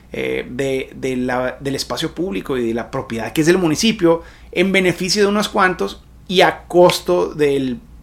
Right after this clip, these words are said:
de la aportación de todos, porque todos estamos pagando para darle mantenimiento, para construir el asfalto, para, para los baches, para todo ello.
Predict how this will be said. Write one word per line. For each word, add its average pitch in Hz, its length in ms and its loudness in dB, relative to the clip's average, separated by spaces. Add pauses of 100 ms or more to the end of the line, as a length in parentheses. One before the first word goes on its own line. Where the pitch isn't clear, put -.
(160)
de 135 160 -4
la 127 300 -2
aportación 139 460 -2
de 190 60 0
todos, 131 320 2
porque 180 220 0
todos 240 380 8
estamos 214 260 0
pagando 190 320 0
para 180 200 2
darle 151 260 2
mantenimiento, 160 720 -4
para 135 160 2
construir 117 380 -6
el 113 80 -6
asfalto, 175 520 2
para, 131 240 -2 (380)
para 139 160 -2
los 117 160 -6
baches, 175 460 4
para 135 260 -4
todo 120 160 -2
ello. - 140 -14